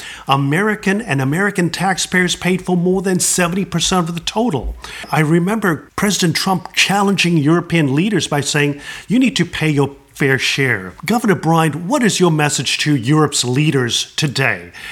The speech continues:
And, uh, there is a, a discussion that we're having that is trying to say it may be time for nato to increase that military expenditures of nations, of member states, from two percent to three percent.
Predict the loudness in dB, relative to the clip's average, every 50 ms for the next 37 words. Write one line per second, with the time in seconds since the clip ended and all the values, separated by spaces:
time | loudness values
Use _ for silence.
0 | -14 -16 -10 -2 0 2 2 2 0 -4 -6 -6 -2 0 2 2 2 2 0 0
1 | 2 2 2 2 2 0 -2 -8 -18 -20 -20 -20 -14 -8 -8 -6 -2 0 0 2
2 | 2 2 2 2 0 0 0 2 0 0 -2 -2 0 0 -2 -2 0 0 0 0
3 | 0 0 -2 -2 0 0 0 0 -4 -10 -20 -20 -20 -16 -6 -4 -2 0 0 -2
4 | -2 -6 -8 -4 -2 -2 0 0 -2 0 0 2 2 2 2 0 -4 -8 -18 _
5 | -6 -4 -4 -4 0 0 2 2 2 2 0 -2 -2 -2 0 0 0 0 2 2
6 | 4 4 2 2 2 0 0 0 -2 -4 -10 -18 -20 -14 -4 0 2 2 2 2
7 | 0 -2 -6 -6 -2 0 0 2 2 0 0 2 0 0 0 -2 -4 -2 0 2
8 | 2 2 2 0 0 0 0 2 2 0 0 -2 -4 -4 -2 0 0 0 0 0
9 | 0 -2 -2 -2 -4 -4 -4 -2 0 2 2 2 0 0 -2 0 -2 -2 -4 -2
10 | -2 -4 -2 -2 -2 0 0 2 2 0 0 0 -2 0 0 0 0 0 -2 -6
11 | -10 -12 -14 -14 -12 -4 0 0 0 0 -2 0 2 0 0 2 0 -2 0 0
12 | 0 0 0 0 0 -2 -2 -2 -2 0 0 0 0 -2 -2 -2 -2 0 -2 -2
13 | -4 -4